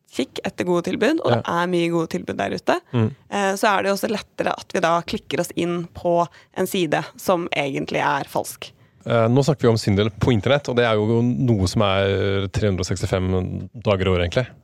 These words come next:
Speaker 2: Eh, hva er egentlig dette?
Speaker 1: Svindel på nett kan jo være mye, men det vi på en måte hovedsakelig tenker på, det er falske nettbutikker,
Speaker 2: Mm.
Speaker 1: eh, men også litt sånn falske annonser og profiler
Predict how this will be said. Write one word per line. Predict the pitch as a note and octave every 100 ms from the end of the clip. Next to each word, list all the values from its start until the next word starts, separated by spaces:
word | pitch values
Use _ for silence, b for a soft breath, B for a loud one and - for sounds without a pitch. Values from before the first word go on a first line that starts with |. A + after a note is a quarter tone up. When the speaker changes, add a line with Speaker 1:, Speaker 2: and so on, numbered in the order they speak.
| -
Speaker 2:
Eh, | G#2+ G#2 G2+ G2 F#2 G#2
hva | A#2 A#2
er | B2+
egentlig | A2+ C3+
dette? | - - - _ _ _
Speaker 1:
Svindel | - G#3 G3
på | G3
nett | B3+ D4 -
kan | G3+
jo | G3+
være | G#3 F3+ E3+ F#3+
mye, | G3+ F3+ F3+ A3 D4+
men | B3+ G#3+
det | G3
vi | G3+ G3+ G3
på | -
en | G3
måte | F#3+
hovedsakelig | F#3 - F3+ F#3+ - G3
tenker | F#3 G3 -
på, | C4 C#4
det | A3
er | G#3 F3 F3+
falske | - F#3 F3+ - - F#3+ F3+ F3
nettbutikker, | F#3+ - - - F3+ - - D#4 F#4 _ b
Speaker 2:
Mm. | C#3+ A#2+ B2+
Speaker 1:
eh, | A3 G#3+
men | G#3+ G3+
også | G3+ A#3
litt | G#3
sånn | G3+
falske | G3+ G3 E3+ - F#3
annonser | F#3 E3 E3 F3 - F#3+ F#3+ -
og | G3+ F3 F3
profiler | - - F#3 F#3 G3 F#3+ F#3+